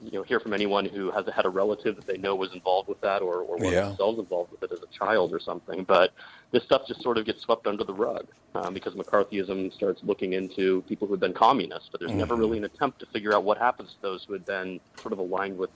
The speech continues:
Speaker 1: with the other side.
Speaker 2: That really is bizarre that that's true.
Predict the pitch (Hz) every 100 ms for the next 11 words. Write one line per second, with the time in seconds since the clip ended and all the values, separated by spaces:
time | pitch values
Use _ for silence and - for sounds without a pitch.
0 | - - 85 - 101 98 92 87 98 85
1 | 87 - 143 180 170 170 120 123 95 107
2 | 90 101 98 87 78 - 82 - - 78
3 | 67